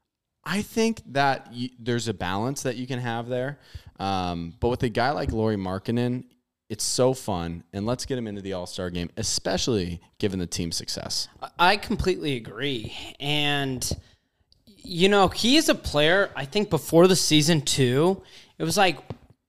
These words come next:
Speaker 2: what kind of player is Markkanen? Because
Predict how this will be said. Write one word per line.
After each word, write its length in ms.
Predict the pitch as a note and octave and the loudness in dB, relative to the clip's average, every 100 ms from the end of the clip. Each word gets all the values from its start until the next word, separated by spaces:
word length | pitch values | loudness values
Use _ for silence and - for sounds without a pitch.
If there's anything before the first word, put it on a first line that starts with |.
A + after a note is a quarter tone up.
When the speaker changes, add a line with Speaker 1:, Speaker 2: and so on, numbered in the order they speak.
| _ _ | _ _
Speaker 2:
what 220 | D3 B3+ B3+ | 2 2 4
kind 180 | C4 A3+ | 0 0
of 80 | |
player 260 | - F3+ C3+ | 0 0 0
is 360 | C#3+ C#3+ C3+ - - | -2 -4 -4 -6 -4
Markkanen? 580 | C#3 B2+ - A2+ G2 F#2+ - - | -2 -2 -2 -4 -6 -8 -16 -6
Because 420 | F3 E3+ A#3 A3 | -2 8 8 8